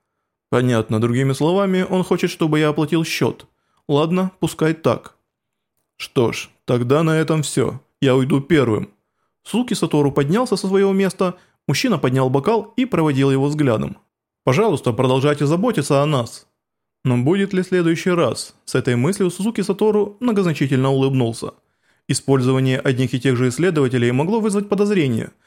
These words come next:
поэтому он больше не хотел нанимать команду этого человека. Вот почему он заплатил ему золотом. Заплатить драгоценными камнями было бы достаточно просто, но он не сделал этого, потому что хотел переложить золото, украденное у тела бездны,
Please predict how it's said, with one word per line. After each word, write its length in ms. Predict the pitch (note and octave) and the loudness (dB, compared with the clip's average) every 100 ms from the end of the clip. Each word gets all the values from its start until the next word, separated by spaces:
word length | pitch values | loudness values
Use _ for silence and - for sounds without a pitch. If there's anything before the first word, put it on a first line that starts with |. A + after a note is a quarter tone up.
| _ - | _ -2
поэтому 360 | A#3+ A#3+ A3 | 0 2 2
он 140 | A3 G#3+ | 2 0
больше 240 | G#3 G#3 | 0 0
не 80 | G3+ | 0
хотел 240 | A3 A3 | 0 0
нанимать 380 | D3 C3+ C3+ D#3+ | 2 2 0 0
команду 380 | D#3 C3 B2 B2 | 0 0 2 2
этого 220 | B2 B2+ | 2 0
человека. 540 | A#2+ D3 C3 A2 - - _ _ - | 0 0 0 -2 -6 -10 _ _ -4
Вот 220 | B3 - | -2 -2
почему 340 | B2+ C3+ C#3 | -2 0 0
он 80 | F#3+ | 0
заплатил 400 | C3+ B2+ B2 B2+ | 0 0 0 0
ему 160 | B2 C3 | 0 0
золотом. 520 | C#3+ A#2+ G#2+ - - _ _ _ _ _ _ - | 0 0 -2 -6 -12 _ _ _ _ _ _ -2
Заплатить 400 | C3+ C3+ C3+ B2+ | 0 2 2 0
драгоценными 520 | A#2+ B2+ C3 B2+ B2+ | 0 0 0 0 0
камнями 420 | C3 C#3 G#3 D#3+ | 0 0 0 0
было 240 | A#2+ A#2+ | 0 0
бы 100 | B2 | 0
достаточно 440 | B2 A#2+ B2+ - C#3+ | 0 -2 -4 -4 -4
просто, 500 | G3 D3 - - C#3 _ _ _ | 0 -2 -2 -8 -8 _ _ _
но 160 | G3+ G#3+ | 0 2
он 160 | G3+ | 2
не 120 | G3 G3 | 2 0
сделал 360 | F#3 G3 C3 | 0 0 0
этого, 360 | C#3+ F#3 E3+ B2+ | 0 0 0 0
потому 340 | C#3 C#3 C3+ | -2 0 0
что 140 | C3 C3+ | 0 -2
хотел 320 | C3+ C#3 C#3+ | 0 0 0
переложить 440 | C#3+ C3 B2+ B2+ | 0 2 0 0
золото, 460 | C3 G3+ E3+ B2+ - _ - | 0 0 0 -2 -4 _ -8
украденное 560 | G#3+ F#3 C3 B2+ A#2+ - | -2 0 2 0 -2 -4
у 60 | |
тела 260 | C#3 C3+ C3+ | -2 0 2
бездны, 400 | C#3+ B2 G#2+ | 2 0 -2